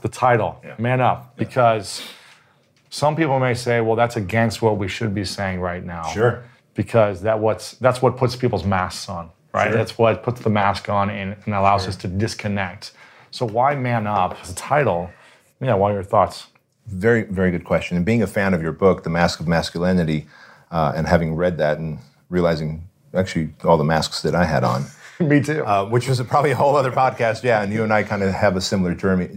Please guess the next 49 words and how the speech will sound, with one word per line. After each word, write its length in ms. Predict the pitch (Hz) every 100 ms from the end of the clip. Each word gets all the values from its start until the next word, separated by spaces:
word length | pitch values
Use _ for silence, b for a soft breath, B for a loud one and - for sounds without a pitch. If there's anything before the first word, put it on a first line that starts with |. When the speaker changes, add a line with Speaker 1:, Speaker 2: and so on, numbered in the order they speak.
| 101
Speaker 2:
journey 300 | 92 98 92
there. 200 | 85 85
But, 240 | 85 101 101
um, 380 | 104 101 90 - - -
Man 260 | 120 156
Up 160 | 165 151
really 200 | 135 135
was, 440 | 113 107 95 90 _ _ -
started 300 | - 123 113
off 160 | 107
as 80 | 101
a 40 | 95
mantra 360 | 92 92 92
to 100 | 87
myself. 440 | 82 71 - 67 -
Like, 140 | 80
anytime 560 | - 113 123 - 110 107
I 60 | 87
was 140 | 85
afraid 460 | 87 - 101 95 92
and 140 | 90
reluctant 440 | 85 90 - 90 87
to 60 |
do 120 | 78
something, 260 | 82 90 90
I 40 | 82
was 80 |
like, 140 | 78 76 B B
"Hey, 100 | 110
Bedros, 380 | 95 95 92 -
it's 120 | 87
time 160 | - 95
to 40 | 85
man 200 | 85 80
up." 220 | 71 -
But 180 | - 98
Speaker 1:
Mm-hmm. 220 | 92 101 95 - -
Speaker 2:
truly 300 | - 147 123
where 260 | 107 107
man 280 | 95 101 101
up 100 | 92
comes 260 | - 104 107
from 280 | - 87 80
is 300 | 85 80 - _ _
human 640 | - - 120 107 95 82 -
up, 260 | 87 - - _
human 800 | _ - 104 95 98 87 87 95 - -
up, 260 | 101 - -
right? 280 | 92 107